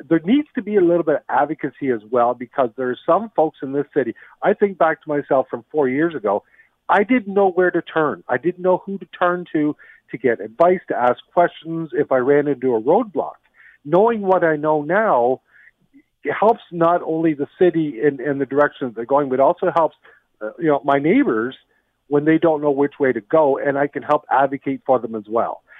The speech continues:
But you have to start with good relationships between the committees and, and, and city council and city hall. And, and the one thing I implore anybody to do, regardless of how they feel,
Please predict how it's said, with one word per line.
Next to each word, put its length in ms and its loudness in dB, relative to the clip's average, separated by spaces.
But 180 -2
you 160 2
have 240 0
to 140 -6
start 280 0
with 140 -4
good 240 -2
relationships 680 0
between 720 -2
the 80 -8
committees 500 2
and, 320 0
and, 240 -4
and 280 -6
city 140 2
council 460 0
and 360 -2
city 180 -2
hall. 400 2
And, 360 2
and 280 -4
the 40 -2
one 240 0
thing 140 0
I 100 2
implore 460 0
anybody 440 0
to 100 -4
do, 280 -2
regardless 600 0
of 100 -2
how 140 2
they 160 -2
feel, 240 0